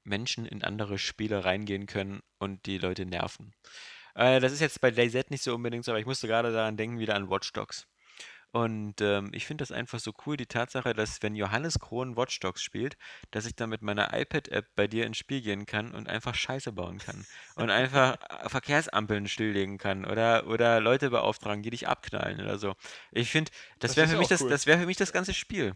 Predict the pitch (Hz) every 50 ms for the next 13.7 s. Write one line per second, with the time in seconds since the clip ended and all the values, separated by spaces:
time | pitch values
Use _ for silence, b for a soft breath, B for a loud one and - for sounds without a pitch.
0 | - - - 127 139 - 190 175 175 160 143 - 131 156 220 - - - 170 -
1 | - - 220 - 160 156 151 160 151 - - - 180 - - - - - - -
2 | - - - - - 131 139 139 131 139 139 135 123 120 117 120 117 127 131 127
3 | - - 196 143 120 - 151 147 - - - 135 120 127 143 151 143 151 185 220
4 | 139 117 117 113 104 101 101 - 113 117 131 135 127 - - - - - - -
5 | - - - - 202 - - 131 131 - - - - B B B B B B B
6 | B B B 117 120 107 110 120 123 - 175 185 240 220 - - 113 113 120 139
7 | 170 - - 180 185 180 175 160 - - - - 110 - _ - 123 151 208 -
8 | - _ _ _ _ - - _ _ _ _ - - 120 - - 196 196 - -
9 | 190 - _ _ _ _ _ _ _ _ _ _ - 147 202 - - - _ _
10 | _ _ _ - - 226 262 - - - _ _ _ _ _ _ _ _ - 98
11 | 107 - 131 - 127 123 120 120 120 123 - 143 - - 113 110 113 117 117 -
12 | 131 - - 135 113 104 110 - - 113 101 95 - - 104 - 107 101 98 113
13 | 110 107 107 107 104 104 104 98 101 98 98 - -